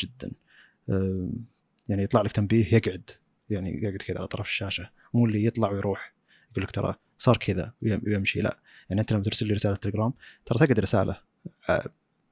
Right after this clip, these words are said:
زاوية الشاشة اللي لازم أروح وأح-، أقرب منها وألمسها علشان يطلع لي الإكس الموجود في الزاوية عشان أروح أضغط عليه. وتخيل مع، المفروض مع كل رسالة يسوي ش-، أسوي الشيء هذا، يعتبر شيء جدًا مزعج.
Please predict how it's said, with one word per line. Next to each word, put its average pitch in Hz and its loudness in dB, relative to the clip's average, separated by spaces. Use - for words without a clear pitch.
زاوية 107 4
الشاشة - -4
اللي 110 6
لازم 117 6
أروح 113 4
وأح-، - 0
أقرب 113 4
منها 101 2
وألمسها 101 2
علشان 98 0
يطلع 107 0
لي 107 2
الإكس 110 -2
الموجود 104 0
في 110 0
الزاوية 98 0
عشان 101 0
أروح 104 2
أضغط 98 0
عليه. 95 -2
وتخيل 110 2
مع، 104 -2
المفروض 107 -2
مع 95 -4
كل 101 -4
رسالة 98 -2
يسوي 95 -4
ش-، - -12
أسوي 98 -4
الشيء 98 -6
هذا، 98 -2
يعتبر 95 -2
شيء - -4
جدًا 98 -8
مزعج. 101 -8